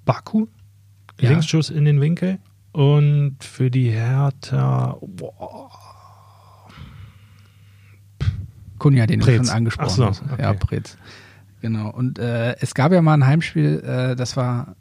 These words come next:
Speaker 2: da ist es eine der höchsten Heimniederlagen, die der VfL in der Bundesliga kassiert hat, ist gegen Hertha B S C gewesen. Es war ein eins zu fünf im März zweitausendzehn.
Speaker 1: Ja.
Speaker 2: Und wenn du jetzt die Torschützen errätst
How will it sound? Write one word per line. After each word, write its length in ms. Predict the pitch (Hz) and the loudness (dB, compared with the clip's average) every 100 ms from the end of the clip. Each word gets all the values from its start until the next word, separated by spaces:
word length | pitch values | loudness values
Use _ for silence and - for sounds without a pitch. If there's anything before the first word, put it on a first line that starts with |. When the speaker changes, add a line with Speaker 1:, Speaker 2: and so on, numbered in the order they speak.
| - | -10
Speaker 2:
da 120 | 127 | -4
ist 120 | 120 139 | -4 0
es 80 | |
eine 160 | 139 135 | 2 4
der 200 | 131 110 | 4 4
höchsten 360 | 175 - 160 147 | 4 4 2 4
Heimniederlagen, 800 | 160 139 117 104 104 113 151 - - | 4 4 2 0 0 0 -2 -6 -10
die 80 | - | -2
der 120 | 127 | -2
VfL 440 | - 135 127 131 131 | 0 0 -2 -2 -4
in 60 | 127 | -2
der 80 | |
Bundesliga 380 | 123 131 143 143 | -2 -2 -2 -4
kassiert 200 | 139 139 | -2 -2
hat, 120 | 139 | -2
ist 180 | 160 - | -4 -4
gegen 160 | - 147 | 0 2
Hertha 280 | 143 151 143 | 4 2 2
B 120 | 143 | 0
S 120 | - | 0
C 120 | 160 | 0
gewesen. 460 | 143 113 104 104 - - - - - | 0 -2 -6 -8 -10 -14 -18 -16 -6
Es 160 | 143 135 | -2 2
war 100 | 139 | 4
ein 140 | 131 | 4
eins 300 | - 143 180 | 4 2 2
zu 140 | - 143 | 0 -2
fünf 440 | 147 190 247 - _ _ _ _ - _ - | 2 2 2 -6 _ _ _ _ -20 _ -6
im 120 | 127 | -2
März 300 | 123 156 - | 0 -2 -2
zweitausendzehn. 920 | - 143 139 135 131 - 156 135 101 - - | 0 2 4 4 2 2 4 4 2 -8 -6
Speaker 1:
Ja. 280 | 123 117 135 _ _ _ | 0 0 0 _ _ _
Speaker 2:
Und 140 | - 123 | -8 -2
wenn 120 | 135 | 0
du 60 | 127 | 2
jetzt 280 | 156 - | 0 -2
die 300 | 165 160 - - _ _ - _ - | -4 -2 -4 -10 _ _ -20 _ 0
Torschützen 480 | - 196 143 - 110 | 2 4 2 -2 -4
errätst 640 | 107 101 104 - - - | -2 -4 -6 -12 -20 -20